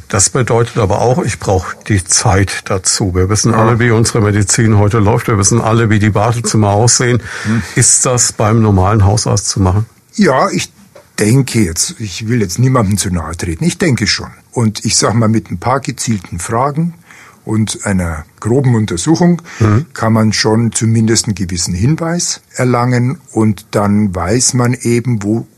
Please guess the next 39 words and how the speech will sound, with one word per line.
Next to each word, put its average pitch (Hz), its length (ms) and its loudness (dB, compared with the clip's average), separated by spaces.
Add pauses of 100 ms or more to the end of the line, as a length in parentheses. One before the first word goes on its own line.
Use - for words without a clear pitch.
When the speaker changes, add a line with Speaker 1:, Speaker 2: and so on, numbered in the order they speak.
Speaker 2:
wo 107 640 -2
kann 127 220 0
ich 131 120 -2
den 127 160 2
Patienten 104 600 0
hinschicken, 175 640 2
dass 123 140 2
Speaker 1:
Mhm. 117 60 4
Speaker 2:
man 117 140 2
halt 113 220 -4
weiterkommt 92 540 -6
mit 87 120 -12
der 92 80 -8
Diagnostik. - 800 -16
Es - 120 -6
gibt - 280 -6
ja, 98 320 0
wenn 92 100 -4
ich's 87 220 -4
vielleicht - 540 -12
kurz 87 220 -8
sagen 113 260 -2
darf, 123 180 -4
es 95 120 -6
gibt - 200 -10
noch 92 100 -4
einen 95 160 -4
anderen 165 380 0
Überlappungsbereich. 85 1120 -6 (520)
Viele 98 340 -4
Patienten 90 720 -6
haben 104 240 -2
diesen 95 320 -6
Schmerz - 680 -8 (320)
nicht 117 440 -2
in 98 180 -4
der 82 180 -10
Wirbelsäule, 110 800 -4 (220)
sondern 92 380 -4